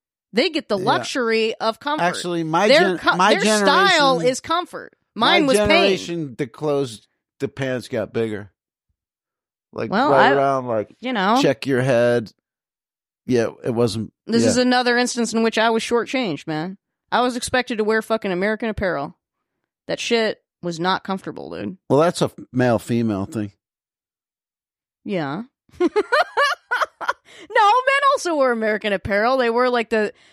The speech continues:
Speaker 1: remember the V-necks where the V's were way
Speaker 2: But
Speaker 1: too
Speaker 2: I mean,
Speaker 1: low?
Speaker 2: like, women, women were always wearing tight clothes. Men didn't start wearing the tight Conor McGregor suit pants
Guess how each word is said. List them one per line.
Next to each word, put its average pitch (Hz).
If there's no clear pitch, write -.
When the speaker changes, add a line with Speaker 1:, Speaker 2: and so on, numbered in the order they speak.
Speaker 1:
remember 294
the 311
V-necks 247
where 214
the 185
V's 190
were 202
way 175
Speaker 2:
But 214
Speaker 1:
too 226
Speaker 2:
I 233
mean, -
Speaker 1:
low? 196
Speaker 2:
like, 220
women, 240
women 233
were 196
always 175
wearing 151
tight 131
clothes. 120
Men 175
didn't 175
start 160
wearing 143
the 127
tight 135
Conor 131
McGregor 123
suit -
pants 135